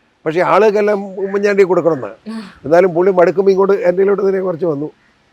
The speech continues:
Speaker 1: അങ്ങനെ ഒമ്പത് നില ഞാൻ പുള്ളിയെ സഹായിക്കാൻ പോയി. പുള്ളിയുടെ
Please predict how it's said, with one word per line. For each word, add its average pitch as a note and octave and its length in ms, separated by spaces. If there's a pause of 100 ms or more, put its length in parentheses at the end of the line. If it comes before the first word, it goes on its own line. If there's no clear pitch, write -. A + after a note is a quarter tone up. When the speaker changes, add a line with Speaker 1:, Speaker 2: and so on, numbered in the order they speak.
Speaker 1:
അങ്ങനെ G3 240
ഒമ്പത് G#3+ 260
നില G#3+ 180
ഞാൻ G3+ 120
പുള്ളിയെ F3+ 240
സഹായിക്കാൻ D#3 400
പോയി. F2+ 100 (880)
പുള്ളിയുടെ G#3 260